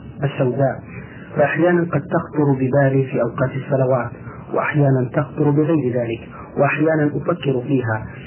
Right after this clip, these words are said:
فهل، فهل صلاتي مقبولة؟ وهل ذكرها في ذلك يتنافى مع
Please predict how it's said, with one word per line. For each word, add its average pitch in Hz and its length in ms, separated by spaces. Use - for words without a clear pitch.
فهل، 139 300
فهل 156 380
صلاتي 127 460
مقبولة؟ 131 580
وهل 143 340
ذكرها 127 400
في 123 160
ذلك 127 560
يتنافى 139 680
مع 131 200